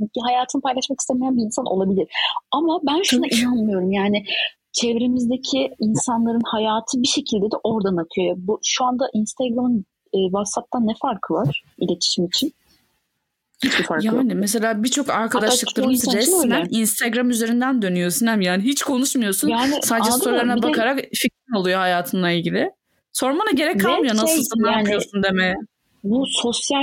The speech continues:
Speaker 1: bir insan olması için de önemli ya. Sen sosyal bir insan değilsen bu, bu da biraz sıkıntıdır. Yani sen arkadaşların yoksa orada iletişim kurmuyorsan falan bu problem benim için.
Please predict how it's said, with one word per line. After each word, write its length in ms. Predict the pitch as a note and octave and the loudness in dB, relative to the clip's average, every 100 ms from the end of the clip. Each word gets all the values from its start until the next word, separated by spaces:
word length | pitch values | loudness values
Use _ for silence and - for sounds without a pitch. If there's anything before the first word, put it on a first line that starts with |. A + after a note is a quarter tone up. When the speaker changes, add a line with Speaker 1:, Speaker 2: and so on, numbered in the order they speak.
| B3+ | 2
Speaker 1:
bir 120 | A#3+ A3 | 0 0
insan 440 | A3+ - B3+ B3 | -2 0 -2 0
olması 480 | - G#3+ G#3+ A3 - | 0 0 0 0 -2
için 300 | A3 - F3+ | -2 0 2
de 40 | F3 | 2
önemli 520 | F3+ F3 E3+ E3 D#3+ | 0 2 2 2 2
ya. 180 | E3 E3+ | 0 0
Sen 200 | G3+ F#3+ - | 0 -2 -2
sosyal 300 | F#3 - G3+ | -4 -2 0
bir 60 | G3+ | 0
insan 340 | G3+ G#3 G#3 | 0 0 0
değilsen 420 | G#3 G#3 A3 A#3+ - - - - - _ _ _ - | 0 -2 -2 -2 -4 -14 -14 -18 -20 _ _ _ -8
bu, 320 | G3+ G#3+ F#3+ | -2 0 2
bu 60 | G#3 | 0
da 60 | G#4+ | 0
biraz 140 | F#4 | 0
sıkıntıdır. 500 | - - F#3 F#3 E3+ | -2 -2 -2 0 0
Yani 200 | F3 F3 | 0 0
sen 80 | F#3 | 0
arkadaşların 800 | F#3+ F#3+ G3 G3 - F#3+ G3 G3 | -2 0 -2 -2 -2 0 2 2
yoksa 320 | G3 G3 - | 0 -2 -4
orada 280 | G3 F#3 F3+ F3+ | -2 0 0 0
iletişim 460 | F#3+ F#3 - F#3+ | -2 -2 -2 -2
kurmuyorsan 640 | - F#3+ F#3+ F#3+ - F#3 | -2 0 0 0 -2 -4
falan 300 | F3+ F#3 F3+ | -2 -2 0
bu 120 | F3+ F#3 | 0 -2
problem 360 | E3+ F3 C4+ B3 | -4 -2 0 0
benim 160 | E3+ | -2
için. 260 | F3+ - | -2 -4